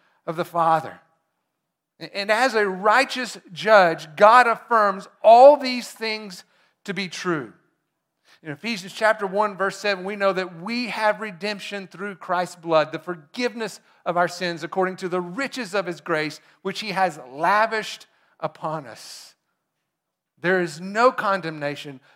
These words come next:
no charge that will stand in the courtroom of heaven. Why? Because God has determined that the sacrifice of Jesus Christ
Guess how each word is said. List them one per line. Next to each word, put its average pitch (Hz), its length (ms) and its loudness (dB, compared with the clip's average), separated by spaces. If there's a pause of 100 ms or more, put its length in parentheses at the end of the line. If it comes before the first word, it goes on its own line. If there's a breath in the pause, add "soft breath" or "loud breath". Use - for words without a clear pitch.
no 196 400 0
charge 135 760 -6 (640)
that 151 120 -14
will 170 120 -10
stand 196 720 -10
in 175 140 -10
the 175 60 -10
courtroom 170 560 -6
of 156 120 -14
heaven. 120 360 -10 (1040)
Why? 170 480 -8 (800)
Because - 280 -18
God 156 360 -6
has 151 380 -12
determined 139 680 -14 (1040)
that 139 160 -14
the 143 100 -18
sacrifice 175 920 -6 (120)
of 147 160 -12
Jesus 156 440 -14
Christ 131 560 -10